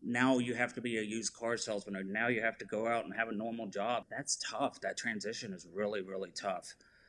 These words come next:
So I think, um, athletes definitely struggle with that, with, uh, with retirement. And then I can relate to injuries.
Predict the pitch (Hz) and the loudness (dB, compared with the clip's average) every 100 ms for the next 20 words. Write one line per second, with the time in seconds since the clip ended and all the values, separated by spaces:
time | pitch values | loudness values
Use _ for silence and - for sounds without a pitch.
0 | _ - - 110 101 107 131 120 - 117 | _ 4 8 8 6 4 4 4 6 4
1 | 101 117 127 131 117 - - 117 120 135 | 6 4 6 4 6 4 4 4 4 4
2 | - 113 113 110 - 107 104 101 101 - | 4 2 2 0 4 4 4 2 0 0
3 | 98 98 123 120 131 139 147 156 160 - | -2 2 4 6 8 10 10 6 4 -4
4 | - - - - 120 120 117 - 135 117 | -20 -20 -8 2 6 6 4 4 2 4
5 | 117 101 113 101 110 117 120 110 | 2 2 -2 -4 -4 -2 -2 -4